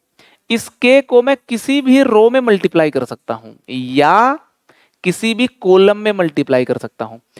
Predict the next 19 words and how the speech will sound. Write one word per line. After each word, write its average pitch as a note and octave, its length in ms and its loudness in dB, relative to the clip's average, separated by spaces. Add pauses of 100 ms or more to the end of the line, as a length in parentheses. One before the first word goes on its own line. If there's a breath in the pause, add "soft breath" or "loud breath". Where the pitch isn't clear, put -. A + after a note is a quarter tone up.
(200 soft breath)
For G#3 180 2
example, F#3+ 420 -2
इस - 240 -6
के F#3+ 220 2
को F#3 140 -4
आपने F3 280 -2
पहली E3 280 0
रो D3 160 -4
में C#3+ 100 -8
मल्टीप्लाई A#2 460 -8
कर - 120 -12
दिया, G#2+ 320 -14 (1400)
तो C#3 80 -4
केए, E3+ 580 0
केबी, D3+ 520 -6
केसी C#3 400 -8
हो F#3+ 160 -8
गया, A3+ 320 -2 (1300)
डीईएफ़, D3+ 1000 -4